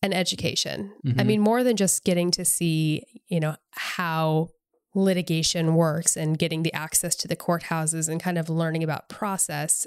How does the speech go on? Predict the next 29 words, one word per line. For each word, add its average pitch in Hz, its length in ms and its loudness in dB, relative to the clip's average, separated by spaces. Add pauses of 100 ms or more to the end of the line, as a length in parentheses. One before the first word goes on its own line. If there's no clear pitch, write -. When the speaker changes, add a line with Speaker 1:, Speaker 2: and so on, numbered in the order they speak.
(160)
Speaker 1:
Uh, 170 140 0
the 175 140 -2
thing 262 260 0
that 247 100 0
was 170 160 -2
really 170 240 0
interesting 170 440 -4
for 160 160 -8
me 156 400 -2
was 165 380 -2
being 160 640 -4 (460)
a 160 320 -2 (480)
white 175 420 0
woman 170 300 0
from 151 520 -4 (340)
the 160 100 -2
Northwest 151 880 -4 (100)
and 175 220 0
living 156 400 0 (160)
in 170 160 -2
a 160 60 -2
Southern 160 680 0
area 151 640 -2 (600)
that 175 140 -2
has 160 320 -4
a 160 60 -4
predominantly 160 520 -4
black 156 320 -6
population. - 720 -8